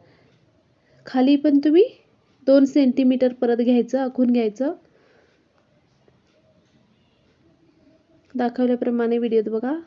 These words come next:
त्यानंतर तुम्ही तिकडं दोन सेंटीमीटर किंवा असं दीड सेंटीमीटर घेतला तरी चालतंय. मी इथं दोन घेतलं आहे. हे अशा प्रकारे आखून घ्यायचं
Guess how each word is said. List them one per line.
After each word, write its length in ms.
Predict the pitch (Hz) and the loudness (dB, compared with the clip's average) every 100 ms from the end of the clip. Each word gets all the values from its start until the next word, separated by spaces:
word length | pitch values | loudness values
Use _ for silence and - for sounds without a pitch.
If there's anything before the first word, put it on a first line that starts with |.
| _ _ _ _ _ _ _ _ _ _ - | _ _ _ _ _ _ _ _ _ _ -6
त्यानंतर 460 | 269 285 285 302 285 | 0 0 2 0 0
तुम्ही 220 | 294 294 | 2 2
तिकडं 500 | 294 285 370 415 254 | 0 -2 -2 -4 0
दोन 220 | 269 285 294 | 4 4 4
सेंटीमीटर 680 | 339 294 285 294 302 330 339 - | 4 2 2 2 2 0 -2 -2
किंवा 260 | 330 320 330 | -2 0 0
असं 280 | 330 381 480 - _ _ _ | 0 -2 -4 -8 _ _ _
दीड 240 | 247 311 285 | 2 4 4
सेंटीमीटर 640 | 330 285 320 294 302 311 | 2 4 4 2 2 2
घेतला 320 | 302 285 269 269 | 2 2 0 2
तरी 160 | 302 427 - _ _ _ _ _ _ | 2 2 0 _ _ _ _ _ _
चालतंय. 440 | 277 226 208 285 403 | -2 -2 -2 -4 0
मी 160 | 285 285 | 4 4
इथं 200 | 285 247 | 4 2
दोन 260 | 262 277 | 4 6
घेतलं 300 | 285 294 247 | 4 2 -2
आहे. 240 | 240 233 311 - _ _ _ _ _ _ _ _ _ _ _ _ _ _ _ 302 349 311 262 262 247 247 240 226 _ _ _ _ _ _ _ 262 | -2 -2 -4 -8 _ _ _ _ _ _ _ _ _ _ _ _ _ _ _ _ _ _ _ _ _ _ _ _ _ _ _ _ _ _ _ -6
हे 40 | |
अशा 220 | 254 262 | -4 -4
प्रकारे 340 | 254 254 269 285 | -4 -2 0 0
आखून 360 | 247 254 285 285 | 0 0 2 4
घ्यायचं 400 | 277 262 294 | 4 2 -2